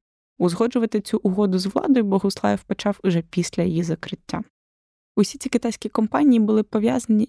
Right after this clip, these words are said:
якщо не акціонерним капіталом, то принаймні єдиним задумом: купити "Мотор Січ", отримати технології, а потім поставити Україну перед фактом. Це шантаж. Китайські інвестори поставили владу перед вибором.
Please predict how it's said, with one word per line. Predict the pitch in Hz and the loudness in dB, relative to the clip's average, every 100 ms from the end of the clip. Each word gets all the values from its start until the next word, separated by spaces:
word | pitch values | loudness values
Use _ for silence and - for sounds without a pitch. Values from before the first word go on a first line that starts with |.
| - | -2
якщо | 254 - 311 | -6 -2 4
не | 254 | 4
акціонерним | 214 - 220 214 220 208 | 2 -2 2 2 4 0
капіталом, | - 214 - 269 285 233 - - | 0 -6 -2 2 4 2 0 -2
то | 240 | -2
принаймні | - 214 220 208 190 | 2 4 6 4 4
єдиним | 185 185 185 180 | 0 2 0 0
задумом: | 180 165 170 175 - _ - - - - | -2 -2 -4 -6 -10 _ -20 -20 -12 -4
купити | 196 202 180 | 0 0 0
"Мотор | 170 - 175 | -2 -4 -6
Січ", | - 277 - - - | -2 -2 -2 -10 -6
отримати | 175 180 170 - | -2 -2 -2 -4
технології, | - 180 185 185 254 226 208 - | -6 -4 0 2 2 2 0 -2
а | - | -4
потім | - 247 202 | -2 0 -2
поставити | - - 180 175 | -4 -2 -2 0
Україну | 170 - 180 170 | -4 0 0 0
перед | - - - | -4 -10 -6
фактом. | - - - 185 _ _ _ _ | -8 -8 -8 -10 _ _ _ _
Це | - - | -4 -4
шантаж. | - - 180 - - - - _ _ _ _ - - - | -4 -4 -4 -4 -8 -10 -14 _ _ _ _ -20 -20 -6
Китайські | - 262 - - | -4 -2 -2 2
інвестори | 226 233 269 - 190 - | 4 4 0 -2 -6 -4
поставили | - - 247 226 214 | -6 -2 0 2 2
владу | 202 240 220 | 2 2 2
перед | - 208 190 | 0 -2 0
вибором. | 180 175 165 185 | 0 -2 -2 -4